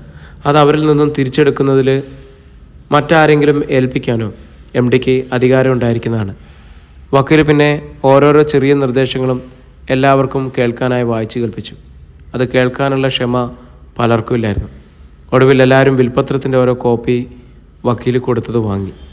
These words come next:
അവസാനമായി റോസ്മേരിക്കാണ് കോപ്പി കിട്ടിയത്. എല്ലാം കഴിഞ്ഞ് വക്കീൽ എഴുന്നേറ്റു. "ആർക്കെങ്കിലും എന്തെങ്കിലും സംശയങ്ങളോ അഭിപ്രായ വ്യത്യാസങ്ങളോ നിർദ്ദേശങ്ങളോ ഉണ്ടെങ്കിൽ എന്നെ ബന്ധപ്പെടാവുന്നതാണ്." അദ്ദേഹം അത് കഴിഞ്ഞ് യാത്ര പറഞ്ഞു പോയി. ആരും ഒന്നും മിണ്ടിയില്ല.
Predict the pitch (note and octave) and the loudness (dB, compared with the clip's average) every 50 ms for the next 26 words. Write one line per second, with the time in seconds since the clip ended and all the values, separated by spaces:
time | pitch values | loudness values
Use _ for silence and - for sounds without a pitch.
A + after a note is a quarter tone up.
0 | - - - - - - - - B2 B2+ A#2 - C3 B2+ B2+ C3 B2+ B2 B2 A#2+ | -20 -20 -20 -20 -20 -18 -2 0 0 0 2 2 0 2 2 2 2 2 2 2
1 | A#2+ A#2 A#2 A#2 A2+ B2+ B2 A#2+ A#2+ A#2+ - A#2+ A2 A2 G#2+ - A2+ G#2 - - | 2 2 2 0 0 -2 -2 -2 -2 -2 -2 -4 -4 -4 -6 -6 -8 -6 -4 -4
2 | A#2 A2+ A2 A2 - A2 G#2+ B2 - - - - - - - - - - - - | -6 -6 -6 -8 -10 -10 -10 -10 -14 -18 -20 -20 -20 -20 -20 -20 -20 -20 -20 -12
3 | - B2 B2 B2 C3 C3+ C3 C3+ C3+ B2+ C3 B2+ B2+ A#2+ A#2+ - C3 A#2+ A#2+ A2+ | -6 -2 0 2 2 2 4 4 2 4 4 2 2 0 0 -2 0 0 2 0
4 | G#2 G#2 G2+ - - - - - - - - - - - - - - _ - - | 0 -4 -6 -8 -12 -16 -18 -20 -20 -20 -20 -20 -20 -20 -20 -20 -20 _ -6 0
5 | C3+ C3+ C3+ C3 - D3+ C#3+ D3 D3 D#3 D3+ D3 C#3+ D3 D3 C#3+ D3 D3 C3 C3 | 0 2 2 2 2 2 2 4 2 2 2 2 2 0 0 0 0 0 0 0
6 | B2+ - - D3 C#3+ C#3+ D3 C#3+ C3+ B2 B2 - C3+ C3+ C3 C3+ B2+ C3 C3+ C3 | 0 0 0 0 2 2 2 2 2 0 0 0 0 0 0 0 0 -2 -4 -4
7 | B2+ - C3 C3 B2+ B2 B2 A2+ A2 B2 A#2+ A2+ B2+ A#2+ B2 B2 A#2+ A2+ G#2+ A2 | -4 -4 -4 -2 -2 -2 -2 -2 -2 -2 -2 -2 -4 -4 -4 -2 -2 -2 -4 -6
8 | G#2+ - A2 G2 F2 - - - - - - - - - - - - A#2+ A#2 A#2+ | -8 -8 -8 -10 -10 -12 -18 -20 -20 -20 -20 -20 -20 -20 -20 -14 -8 -4 -2 -2
9 | A#2 A#2+ A#2 A2+ - A2 - A2+ A#2 A2+ A2+ A2 A2 G#2 F#2 F#2 G2+ - - - | 0 -2 -2 -2 -4 -4 -2 -2 -2 -2 -2 -2 -4 -6 -6 -8 -12 -16 -20 -20
10 | - - - - - - - _ _ - B2 A#2+ B2+ B2 B2+ B2+ B2+ B2+ B2+ - | -20 -20 -20 -20 -20 -20 -20 _ _ -6 0 2 2 2 2 2 0 -2 -4 -6
11 | - B2 A#2+ C3 B2 B2 A#2+ A#2 A#2+ A#2 A#2 A2 G#2+ G#2+ - A2+ G#2+ A2 G#2+ G2+ | -4 0 2 2 2 2 2 2 2 0 0 -2 -4 -4 -6 -6 -4 -4 -6 -6
12 | G2+ F2+ F2 F2+ - - - - - - - - - - _ - A#2+ B2+ B2+ B2+ | -8 -8 -10 -14 -14 -18 -20 -20 -20 -20 -20 -20 -20 -20 _ 0 0 2 4 4
13 | B2+ B2 B2 B2+ A#2+ A2+ G#2+ G#2 G#2+ G2+ G2 | 4 2 2 0 0 -2 -2 -2 -4 -4 -6